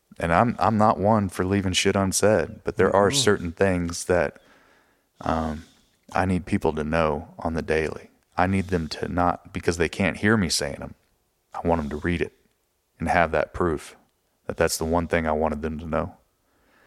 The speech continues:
Speaker 1: How much I love 'em or what I see in them, the good I see in them, you know,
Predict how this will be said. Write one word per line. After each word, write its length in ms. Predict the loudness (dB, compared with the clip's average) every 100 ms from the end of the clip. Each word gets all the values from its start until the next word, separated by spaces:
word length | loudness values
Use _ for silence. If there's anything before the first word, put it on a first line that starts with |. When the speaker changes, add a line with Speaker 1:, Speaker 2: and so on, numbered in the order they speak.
| _ -20 -20 -20 -4
Speaker 1:
How 100 | 2
much 180 | 2 2
I 60 | 2
love 260 | 2 0
'em 80 | -2
or 100 | -4
what 180 | -2 0
I 100 | 2
see 260 | 0 0 -2
in 120 | -6
them, 260 | -8 -12 -16 _ _ _ _
the 120 | -4
good 280 | 0 2 2
I 120 | 0
see 200 | -2 -4
in 160 | -6 -6
them, 260 | -10 -12 -18 _ _ _ _ -10
you 120 | -4
know, 300 | -2 -4